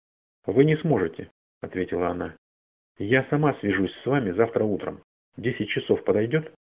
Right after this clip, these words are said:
Мейсон бросил взгляд на Делу-стрит и сказал: «Отлично.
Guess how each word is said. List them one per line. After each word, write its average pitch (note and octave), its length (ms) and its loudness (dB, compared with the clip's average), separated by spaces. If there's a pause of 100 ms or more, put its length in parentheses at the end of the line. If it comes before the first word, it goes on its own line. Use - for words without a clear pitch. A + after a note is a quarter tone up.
(520)
Мейсон G#2+ 480 0
бросил G2+ 400 2
взгляд F#2 360 4
на F#2 100 2
Делу-стрит F#2 640 0
и G2 100 -6
сказал: F2+ 460 -6 (540)
«Отлично. A#2 580 -2